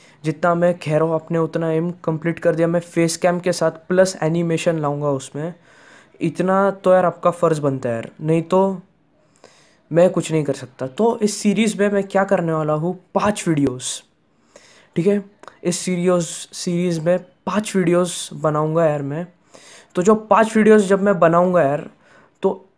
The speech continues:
एक वीडियो में अगर आपने मेरा एम कंप्लीट कर दिया और उससे भी ज़्यादा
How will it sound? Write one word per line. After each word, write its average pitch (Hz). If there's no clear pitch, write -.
एक 214
वीडियो 202
में 202
अगर 185
आपने 180
मेरा 180
एम 175
कंप्लीट 175
कर 175
दिया 175
और 170
उससे 175
भी 185
ज़्यादा 165